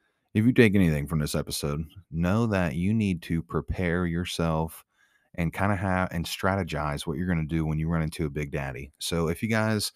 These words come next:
check out the video, actually, for once, I had no problem with either of the Big Daddies. The first, well, the first one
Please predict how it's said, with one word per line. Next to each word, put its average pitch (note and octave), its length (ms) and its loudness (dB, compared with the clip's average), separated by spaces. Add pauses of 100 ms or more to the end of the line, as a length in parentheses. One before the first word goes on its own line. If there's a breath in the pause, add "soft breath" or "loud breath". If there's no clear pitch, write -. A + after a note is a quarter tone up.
(400 loud breath)
check A2 180 2
out A2 120 4
the F#2+ 80 0
video, F2 600 0 (100)
actually, G2+ 420 0
for - 160 -6
once, F2+ 560 -2 (1300)
I F2+ 120 2
had F#2 440 0 (460 loud breath)
no F2 160 4
problem G#2+ 500 2
with E2 200 -2
either A#2 260 2
of A2 60 0
the G2+ 80 0
Big F#2 160 0
Daddies. D#2+ 400 -2
The D#2 80 -10
first, - 360 0
well, E2 280 2
the E2 100 -4
first - 380 -2
one D2+ 300 -2